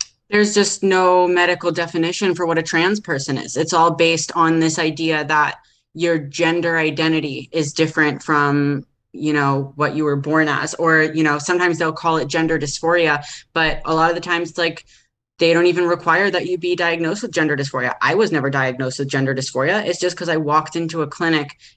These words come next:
and I said, "I want hormones," and they gave me the hormones. So it's very, like, ideologically based, and there's no test that you can do to test if someone, you know, quote, is trans or has gender dysphoria. There, and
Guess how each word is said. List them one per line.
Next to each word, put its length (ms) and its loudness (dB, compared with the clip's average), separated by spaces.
and 120 2
I 100 2
said, 360 4
"I 100 0
want 200 -2
hormones," 420 0
and 140 -2
they 60 -2
gave 180 -2
me 100 0
the 80 -4
hormones. 460 0
So 120 2
it's 200 -2
very, 260 2
like, 260 0
ideologically 800 0
based, 460 -2
and 160 0
there's 220 0
no 300 2
test 560 -4
that 140 -4
you 120 -4
can 160 0
do 320 2
to 160 -8
test 360 -2
if 120 -4
someone, 680 0
you 100 0
know, 180 2
quote, 340 -4
is 220 0
trans 720 2
or 160 -4
has 200 -2
gender 240 -2
dysphoria. 800 0
There, 300 2
and 420 0